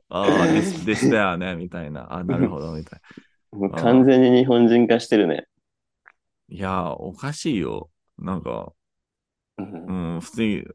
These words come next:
Speaker 1: ね。で、なんか、カナダ人の友達そろそろ来るので、日本に。だから、
Speaker 2: うん。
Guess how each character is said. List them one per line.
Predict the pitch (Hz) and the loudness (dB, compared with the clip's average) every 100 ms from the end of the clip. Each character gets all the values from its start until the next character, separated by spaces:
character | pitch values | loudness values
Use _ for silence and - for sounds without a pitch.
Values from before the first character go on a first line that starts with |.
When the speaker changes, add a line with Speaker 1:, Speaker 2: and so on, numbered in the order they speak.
| - _ _ | -20 _ _
Speaker 1:
ね。 | - 107 101 98 - 98 | -4 0 0 0 -6 0
で、 | 120 | 2
な | 120 | 4
ん | |
か、 | 98 82 - | 2 -2 -6
カ | - 117 | -6 -2
ナ | 120 | 0
ダ | 123 | 0
人 | 117 | 0
の | 117 | -2
友 | 110 110 | -2 -6
達 | 110 107 | -6 -8
そ | - | -6
ろ | 101 | -6
そ | 101 | -4
ろ | 95 | -4
来 | - 98 | -4 -6
る | 78 | -6
の | 67 64 | -8 -8
で、 | 65 65 | -8 -8
日 | 69 | -10
本 | 98 64 | -10 -10
に。 | 65 62 | -10 -10
だ | 82 | -10
か | 69 | -8
ら、 | 62 55 _ - _ _ _ 92 | -10 -10 _ -20 _ _ _ -14
Speaker 2:
う | |
ん。 | 85 | -14